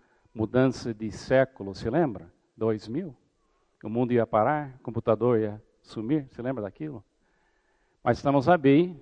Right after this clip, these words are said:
estamos aqui, estamos tudo bem. Glória a Deus por isso. Quando os nossos filhos estavam jogando esporte,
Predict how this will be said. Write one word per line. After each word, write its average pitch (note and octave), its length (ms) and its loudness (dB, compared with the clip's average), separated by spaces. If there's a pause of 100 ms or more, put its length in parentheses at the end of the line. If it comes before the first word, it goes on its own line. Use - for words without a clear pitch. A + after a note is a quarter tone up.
(100)
estamos D#3 400 4
aqui, D#3 440 0 (540)
estamos B2+ 720 0 (260)
tudo C3 200 -2
bem. G2+ 260 -6 (960)
Glória A2+ 240 4
a - 20 0
Deus A#2+ 240 -2
por A#2+ 220 -6
isso. E2+ 360 -16 (2750)
Quando D#3 240 6
os C#3+ 60 4
nossos C3+ 360 6
filhos D3 360 4
estavam A#2+ 840 0 (1700)
jogando B2+ 380 0
esporte, - 880 2